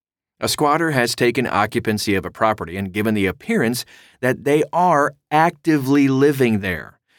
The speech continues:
thus establishing a track record of residing on the premises. Trespassers can become squatters, but not all squatters are trespassers.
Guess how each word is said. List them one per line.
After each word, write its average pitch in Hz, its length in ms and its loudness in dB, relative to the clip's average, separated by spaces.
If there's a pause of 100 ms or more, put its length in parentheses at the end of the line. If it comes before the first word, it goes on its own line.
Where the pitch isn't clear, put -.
(200)
thus 135 460 0
establishing 110 560 -2
a 92 60 -2
track 139 400 -2
record 101 280 -2
of 98 140 -4
residing 107 640 0
on 98 220 -4
the 95 80 -8
premises. - 680 -6 (680)
Trespassers 104 640 -2
can 110 160 -2
become 92 320 -6
squatters, 104 560 -6
but 104 140 -4
not 104 180 -2
all 101 140 -2
squatters 107 500 -4
are 104 100 -2
trespassers. 101 760 -4